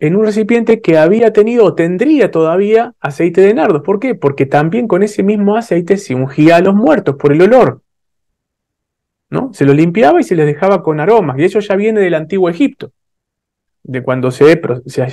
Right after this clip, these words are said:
generaban los procesos de, de embalsamamiento. Entonces,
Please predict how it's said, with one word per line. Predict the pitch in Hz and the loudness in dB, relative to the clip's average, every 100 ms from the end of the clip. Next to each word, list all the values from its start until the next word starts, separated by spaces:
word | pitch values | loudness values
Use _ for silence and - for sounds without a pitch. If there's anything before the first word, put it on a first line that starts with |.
| - | -2
generaban | 135 139 175 151 | 0 2 2 2
los | - | 0
procesos | 131 151 156 | -2 0 2
de, | 147 127 | 2 0
de | 135 | -2
embalsamamiento. | 135 127 127 143 202 277 139 _ _ _ _ - - _ _ _ _ _ _ _ | -2 -2 -2 -2 0 -2 -4 _ _ _ _ -20 -20 _ _ _ _ _ _ _
Entonces, | - 196 240 226 220 | -2 2 4 4 4